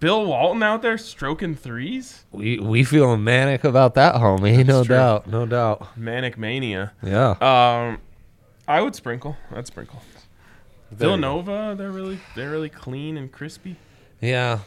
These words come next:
Speaker 2: right. I did say he was Jay Wrong this year, but maybe I was Jay Wrong.
Speaker 1: You
Speaker 2: And
Speaker 1: were
Speaker 2: he's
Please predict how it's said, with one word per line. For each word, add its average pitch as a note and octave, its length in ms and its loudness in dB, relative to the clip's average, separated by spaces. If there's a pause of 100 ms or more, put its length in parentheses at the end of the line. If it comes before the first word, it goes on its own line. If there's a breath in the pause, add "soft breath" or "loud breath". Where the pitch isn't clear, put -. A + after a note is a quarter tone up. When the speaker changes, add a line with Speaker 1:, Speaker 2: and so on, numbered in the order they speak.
(120)
Speaker 2:
right. A#2 360 0
I A2+ 120 0
did A#2+ 240 -4
say A#2 260 0
he A2 140 -2
was G#2+ 200 -4
Jay A2+ 300 0
Wrong G#2+ 560 0
this F#2 320 -6
year, F#2 240 -6
but G2+ 220 -8
maybe A2 340 -2
I B2+ 160 4
was A#2+ 380 0
Jay F#2 260 -4
Wrong. E2 300 -4
Speaker 1:
You B2+ 180 -6
Speaker 2:
And B2+ 100 -4
Speaker 1:
were - 80 -2
Speaker 2:
he's G#2 300 -2